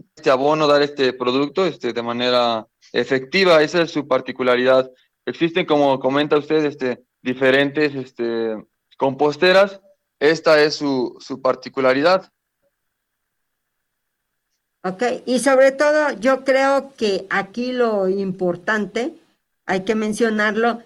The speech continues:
Speaker 2: en que no te costó ningún tostón, no, no costó, eh, económicamente no costó, y aparte estás ayudando a que ese residuo, residuo que iba a tirar la persona,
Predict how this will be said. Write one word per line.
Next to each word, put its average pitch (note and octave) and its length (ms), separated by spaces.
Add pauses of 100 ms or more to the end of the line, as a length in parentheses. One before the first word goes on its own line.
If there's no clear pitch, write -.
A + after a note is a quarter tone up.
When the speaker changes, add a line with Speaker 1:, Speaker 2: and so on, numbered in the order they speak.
(260)
Speaker 2:
en A3 260
que A#3 100
no B3+ 200
te C#4 120
costó C4 320
ningún B3 500
tostón, B3+ 560
no, G#3 220
no A#3 240
costó, C4 500 (120)
eh, G#3 200
económicamente B3+ 1080
no A#3 180
costó, A#3+ 480 (280)
y G#3 120
aparte B3 840 (120)
estás G#3+ 460
ayudando A#3 960
a G3+ 240
que A3 160
ese D4 240
residuo, C4 840
residuo G#3+ 720 (440)
que A3 160
iba B3 560
a F#3+ 200
tirar G3+ 440
la A#3+ 180
persona, G3 720